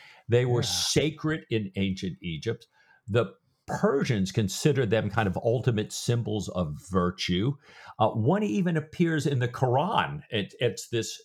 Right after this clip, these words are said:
Speaker 1: hoopoe that's come to tell King Solomon all about the Queen of Sheba. Now, so you've got all this royalty, almost godlike status, whereas in Europe, they're seen as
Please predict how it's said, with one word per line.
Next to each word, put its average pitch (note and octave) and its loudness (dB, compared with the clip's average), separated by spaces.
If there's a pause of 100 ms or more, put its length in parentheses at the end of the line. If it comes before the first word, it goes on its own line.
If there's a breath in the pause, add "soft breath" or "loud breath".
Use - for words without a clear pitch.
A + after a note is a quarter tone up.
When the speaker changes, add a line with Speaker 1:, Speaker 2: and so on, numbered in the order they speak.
Speaker 1:
hoopoe D3 0
that's G#2+ -2
come C#3+ -2
to B2+ 0
tell A#2+ 0
King C3 0
Solomon G#2+ 2
all B2 2
about A2 2
the G#2+ -2
Queen B2 0
of A2 0
Sheba. - -2 (460 loud breath)
Now, B2 4 (180 loud breath)
so - 0
you've D3 2
got D3 0
all C#3 2
this A2+ -2 (100)
royalty, E3 0
almost B2 0
godlike A#2 0
status, B2+ 0
whereas A#2+ 4
in C3 2
Europe, D#3+ 2
they're G#2+ 4
seen B2+ 0
as A2 2